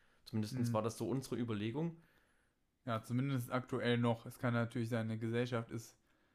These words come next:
Speaker 2: wandelbar, vielleicht ändert sich das noch, aber von, vom Gefühl her gibt's wirklich einige Unterschiede, was das auch angeht. Das muss man so klar sagen. Während man jetzt gerade auch die Bundesligisten berichten das und es war auch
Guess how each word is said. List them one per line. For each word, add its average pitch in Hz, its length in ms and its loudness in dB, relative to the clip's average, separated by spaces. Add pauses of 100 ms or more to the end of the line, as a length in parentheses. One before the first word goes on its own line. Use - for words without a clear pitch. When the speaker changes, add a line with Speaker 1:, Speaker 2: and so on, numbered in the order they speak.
(180)
Speaker 2:
wandelbar, 127 800 2
vielleicht 113 240 -2
ändert 131 280 0
sich 120 160 -4
das 120 140 -4
noch, 131 200 -2
aber 117 220 2
von, 120 360 0
vom 117 180 -2
Gefühl 147 380 -2
her 131 140 2
gibt's 117 220 -6
wirklich 123 280 -4
einige 117 300 2
Unterschiede, 120 520 0
was 110 120 -6
das 117 200 -6
auch 113 100 -6
angeht. 110 460 -4
Das - 120 -10
muss 117 120 -6
man 113 140 -2
so 110 100 -8
klar 110 260 -6
sagen. 107 400 -6 (880)
Während 123 300 2
man 120 180 4
jetzt - 320 -2 (360)
gerade 127 280 4
auch 113 100 -2
die 127 100 -4
Bundesligisten 127 800 -2
berichten 127 420 -2
das 117 240 -2
und 110 140 -4
es 107 140 -6
war 107 180 -4
auch - 100 -16